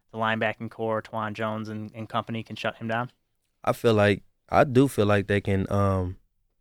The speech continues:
Speaker 2: limit him at that running position, running back position. Um, and if they do, then that's a testament to them.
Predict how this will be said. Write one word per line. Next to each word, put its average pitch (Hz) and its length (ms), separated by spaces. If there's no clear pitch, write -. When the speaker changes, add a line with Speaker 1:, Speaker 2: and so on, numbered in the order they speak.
Speaker 2:
limit 101 400
him 98 380
at 92 160
that 92 100
running 95 240
position, 90 480
running 95 200
back 90 120
position. 90 440
Um, 90 280
and 95 100
if 101 100
they 101 140
do, 110 320
then 104 160
that's 110 180
a - 40
testament 104 380
to 95 100
them. 101 340